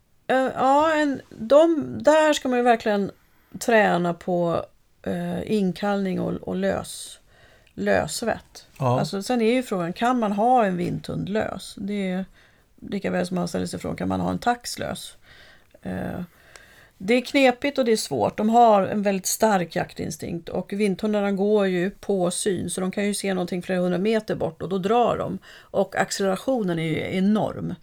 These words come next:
Speaker 2: Ja.
Speaker 1: Greyhounden är ju den snabbaste
Speaker 2: Ja.
Speaker 1: rasen och jag såg någon jämförelse med gepard, jag vet inte, men det var, alltså, det är ju stor
Speaker 2: Nej, de kommer väl upp i en sextio sjuttio kilometer i
Speaker 1: Ja,
Speaker 2: timmen, liksom.
Speaker 1: alltså, och det går ju så fort. Så att, eh,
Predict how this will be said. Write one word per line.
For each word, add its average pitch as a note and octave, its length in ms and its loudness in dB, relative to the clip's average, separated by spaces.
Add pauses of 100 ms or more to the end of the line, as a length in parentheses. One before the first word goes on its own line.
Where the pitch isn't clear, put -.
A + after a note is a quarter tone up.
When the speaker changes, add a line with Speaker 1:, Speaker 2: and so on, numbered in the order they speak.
Speaker 2:
Ja. A#2 300 4
Speaker 1:
Greyhounden G#3 600 0
är F3+ 80 -2
ju E3+ 60 -2
den E3+ 100 -2
snabbaste F3 760 -4 (160)
Speaker 2:
Ja. A2+ 260 2 (200)
Speaker 1:
rasen - 600 -2
och E3+ 340 -4 (880)
jag G3 100 -4
såg F#3+ 240 0
någon F3 200 2
jämförelse E3 640 -2
med E3 360 -2
gepard, D#3 460 0
jag B2 80 2
vet - 180 0
inte, A2 200 -4
men F3+ 160 0
det G3 100 2
var, E3+ 260 4
alltså, D#3 240 -2
det F3+ 80 -2
är F3+ 60 0
ju F3+ 80 -2
stor E3+ 300 -6 (160)
Speaker 2:
Nej, - 180 0
de A#2+ 100 2
kommer E3 220 0
väl A2+ 140 2
upp - 200 0
i - 20 4
en F3+ 120 2
sextio A#2 300 -4
sjuttio - 240 -4
kilometer G2+ 280 -2
i - 20 6
Speaker 1:
Ja, A#3+ 220 12
Speaker 2:
timmen, C4 240 6
liksom. - 200 -4
Speaker 1:
alltså, A3 280 2
och G#3 200 4
det A3 100 6
går A3 220 4
ju G#3+ 100 4
så G#3 380 2
fort. - 500 -10 (500)
Så - 140 2
att, G#3+ 260 2
eh, G#3+ 280 6